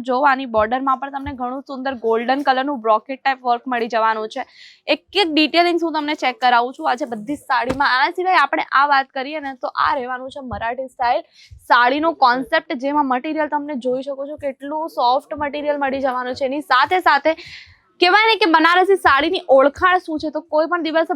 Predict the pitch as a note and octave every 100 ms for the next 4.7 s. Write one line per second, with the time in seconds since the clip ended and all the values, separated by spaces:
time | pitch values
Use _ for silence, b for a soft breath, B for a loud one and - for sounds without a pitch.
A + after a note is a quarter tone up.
0 | A#3 A3 C4+ D4+ D#4 D4+ A#3+ D4+ F4 D#4
1 | F4+ D#4 C4+ D4+ D4 D4+ G#4 b b _
2 | - F4 G4+ G4 D#4+ D#4+ F4 F4 F4 C#4+
3 | C4 C#4 E4 B3 C#4+ C4+ C#4 C#4 C#4 C4+
4 | A#3 A#3+ A#3+ A3+ B3 D4